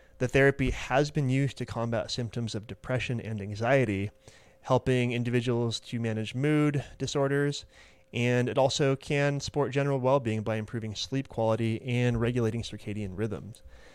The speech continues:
By creating a sense of calm and balance, red and infrared light therapy can contribute to overall mental and emotional health. And the hardcore biohackers out there even swap out many of the light bulbs in their houses for red light,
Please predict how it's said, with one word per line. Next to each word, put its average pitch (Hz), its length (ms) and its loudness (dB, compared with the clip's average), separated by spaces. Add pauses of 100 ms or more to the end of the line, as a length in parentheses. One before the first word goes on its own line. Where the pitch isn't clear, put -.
(600)
By 123 300 6
creating 139 480 4
a 123 140 0
sense 127 320 0
of 104 140 -6
calm 135 580 4 (120)
and 107 360 -4
balance, 185 440 4
red 147 280 4
and 143 100 2
infrared 131 360 0
light 113 200 -4 (160)
therapy 123 540 -4
can 143 480 -2
contribute 127 480 -2
to - 80 -8
overall 113 400 0
mental 120 480 0 (100)
and 131 300 2
emotional 117 720 -2
health. - 460 -8 (120)
And 151 180 0
the 139 40 4
hardcore 139 380 2
biohackers 127 600 0
out 131 140 0
there 135 100 -2
even 131 240 -2
swap 120 320 -2
out 113 140 0
many 123 160 -2
of 120 80 -2
the 107 80 -2
light 107 240 -2
bulbs 110 240 -2
in 110 80 -6
their 104 100 -8
houses 107 380 -8
for 104 240 -8
red 113 280 0
light, 120 280 2